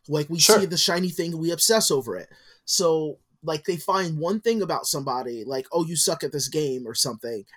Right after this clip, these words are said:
Speaker 1: and then they just, that's their one thing that they're just gonna constantly rattle off on you.
Speaker 2: Well, when somebody
Speaker 1: And they're like, "I'm just joking.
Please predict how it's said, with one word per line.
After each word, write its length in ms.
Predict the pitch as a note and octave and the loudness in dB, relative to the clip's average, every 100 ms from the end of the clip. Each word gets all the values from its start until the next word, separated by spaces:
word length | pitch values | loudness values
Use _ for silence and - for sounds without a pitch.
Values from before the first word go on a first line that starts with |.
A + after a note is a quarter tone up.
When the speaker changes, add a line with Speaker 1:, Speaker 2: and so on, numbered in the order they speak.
| - | -10
Speaker 1:
and 160 | D3 D3 | -4 0
then 120 | D3+ | 0
they 100 | D3 | 0
just, 320 | D3 C#3+ - | -2 -2 0
that's 200 | E3 D#3+ | 0 0
their 160 | E3 C#3 | -2 -2
one 340 | C3+ E3 D#3+ | -2 -2 -2
thing 240 | D3 D#3 C3+ | -2 -2 -2
that 140 | B2+ | -4
they're 80 | C3+ | -6
just 180 | C3+ D3+ | -6 -8
gonna 140 | C#3 | -8
constantly 640 | - C3+ C3+ - B2+ C3 B2 | -8 -6 -4 -2 -2 -4 -2
rattle 340 | C3 B2+ A#2+ | -4 -2 2
off 280 | C#3 D#3+ A2+ | 2 2 -2
on 180 | G#2+ G#2 | -10 -10
you. 240 | F#2 D#2+ _ _ | -12 -16 _ _
Speaker 2:
Well, 300 | G3 A3 - | 6 6 6
when 140 | E3 D#3 | 4 4
somebody 420 | - A3 B3 A#3+ | 8 8 8 6
Speaker 1:
And 80 | E3 | 4
they're 80 | D#3 | 2
like, 100 | - | 2
"I'm 120 | F3 | 2
just 200 | D#3 - | 4 6
joking. 440 | G#3+ G3 D#3 A2 | 10 10 8 -8